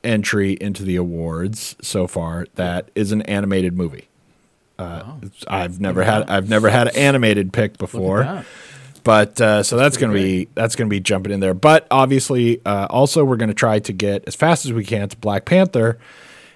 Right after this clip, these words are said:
Speaker 1: And, uh, uh, I'm just gonna say right now, spoiler alert, uh, that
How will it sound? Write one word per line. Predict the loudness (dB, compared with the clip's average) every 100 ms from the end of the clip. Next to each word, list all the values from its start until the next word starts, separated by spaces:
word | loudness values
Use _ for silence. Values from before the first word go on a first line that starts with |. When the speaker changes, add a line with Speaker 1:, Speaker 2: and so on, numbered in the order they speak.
| _ 0
Speaker 1:
And, | 2 4 2 2 4
uh, | 4 4 4 0 -2
uh, | -4 0
I'm | 2 2
just | 2
gonna | 2 2
say | 4 6 6
right | 4 4 2
now, | 2 2 2
spoiler | -2 0 6 6 6
alert, | 4 0 -4 -6 -10 _ -10
uh, | -8 -6 -6 -6
that | -6